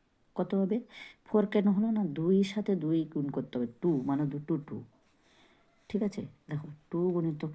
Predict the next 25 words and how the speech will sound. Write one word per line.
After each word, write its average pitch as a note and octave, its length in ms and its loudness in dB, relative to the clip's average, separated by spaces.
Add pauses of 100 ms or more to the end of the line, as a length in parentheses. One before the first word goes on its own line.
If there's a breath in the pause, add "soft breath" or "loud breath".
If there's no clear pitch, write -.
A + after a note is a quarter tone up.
টু - 80 -10 (140)
সমান C#3+ 300 -6
কত? D3 140 -8 (400)
ফোর। G3 200 -2 (720 loud breath)
তাহলে F3 220 -6
কত F3 140 -4
হলো? D3 100 -2 (120)
দুই D#3+ 100 0 (100)
দুনে F3 200 0 (140)
চার, D#3 180 0 (440)
এক্স, E3 240 -6 (100)
এক্স F3 200 -6
গুণ E3+ 180 0
করলে F3 200 0
এক্স E3+ 120 -8 (140)
স্কোয়ার, G#3 240 -6 (320)
দুই D#3 180 0
দুনে D#3 180 -2 (220)
ফোর B2 200 -6 (140)
এক্স, - 140 -14 (480)
দুই C#3+ 140 -6
দুনে D#3 160 -2 (140)
চার C#3 280 0
বা A#3+ 60 -2 (100)
ফোর C#3+ 140 0